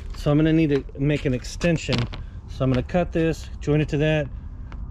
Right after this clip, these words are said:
and then join that back to that, and we'll have an extension. And I'm gonna do all that right now. Okay, so here's my wire.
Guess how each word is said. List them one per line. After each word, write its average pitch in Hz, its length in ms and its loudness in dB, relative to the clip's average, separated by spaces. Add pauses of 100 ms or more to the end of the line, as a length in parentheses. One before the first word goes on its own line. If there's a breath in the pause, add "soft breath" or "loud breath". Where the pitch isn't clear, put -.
and 123 220 2
then 117 340 0
join 131 260 2
that 131 340 0
back 127 280 0
to 135 80 -4
that, 120 240 0
and 117 160 2
we'll 113 100 2
have 117 160 2
an 113 80 -2
extension. 110 640 -2 (760 loud breath)
And 123 160 2
I'm 123 80 6
gonna 123 120 4
do 135 160 4
all 127 160 4
that 120 240 0
right 120 200 -2 (360)
now. 107 440 0 (1700 loud breath)
Okay, 175 360 2
so 123 200 -4
here's 233 440 2
my 220 220 6
wire. 185 560 2